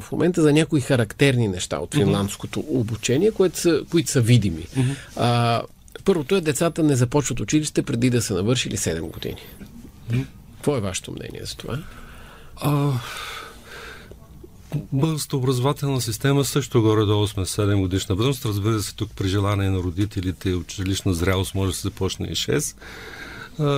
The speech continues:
Speaker 2: мисля, че това е нещо, което е останало, а, от, а, години,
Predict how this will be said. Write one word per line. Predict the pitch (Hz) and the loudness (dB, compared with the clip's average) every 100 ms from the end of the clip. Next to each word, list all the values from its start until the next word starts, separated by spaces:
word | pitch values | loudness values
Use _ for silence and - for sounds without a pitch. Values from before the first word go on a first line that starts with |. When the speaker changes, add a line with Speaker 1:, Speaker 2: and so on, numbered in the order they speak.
| 139 143 | 0 0
Speaker 2:
мисля, | 147 147 139 | 0 0 -2
че | - | -2
това | - 135 | 0 2
е | |
нещо, | 135 - | 2 -2
което | - 127 127 123 | 2 2 4 4
е | 110 | 4
останало, | 101 - 117 117 110 104 104 101 101 | 0 2 4 4 2 4 4 2 0
а, | 101 101 98 92 92 | -2 0 2 2 0
от, | 95 - - - | -4 -8 -10 -2
а, | 101 95 92 | 0 2 2
години, | 92 95 90 110 147 151 | 2 0 2 2 4 2